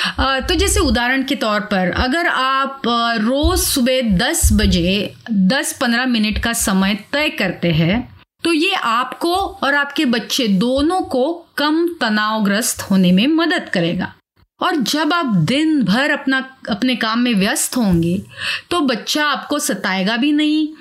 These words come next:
क्योंकि आप उसे हमेशा याद दिला सकते हैं कि ये जो हमारा निर्धारित समय है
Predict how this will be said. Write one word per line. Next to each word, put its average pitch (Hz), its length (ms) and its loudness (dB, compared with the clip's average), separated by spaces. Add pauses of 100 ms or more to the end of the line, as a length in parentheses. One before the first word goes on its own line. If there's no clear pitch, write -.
(280)
क्योंकि 330 340 -2
आप 285 460 -2
उसे 269 340 0
हमेशा 240 440 2
याद 233 280 0
दिला 254 300 0
सकते 196 380 -2
हैं 220 220 2
कि 294 320 0 (500)
ये 226 220 2
जो 233 140 2
हमारा 226 300 0
निर्धारित 208 520 2
समय 359 400 0
है 247 340 0